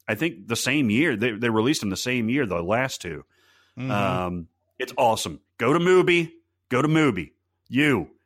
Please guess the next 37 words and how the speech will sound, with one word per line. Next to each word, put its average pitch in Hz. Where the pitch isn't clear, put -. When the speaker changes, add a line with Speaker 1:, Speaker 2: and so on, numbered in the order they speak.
Speaker 1:
go 151
to 196
Mubi, 165
M 127
U 156
B 151
I 110
dot 117
com 117
slash 113
cinemasins. 107
You 101
get 101
a 92
month 160
of 151
this 147
free. 120
So 135
you 151
can 160
do 180
it 220
today, 143
do 202
it 277
today, 160
and 131
you 147
can 147
watch 147
all 160
three 175
of 117
those, 107
you 104
know, 90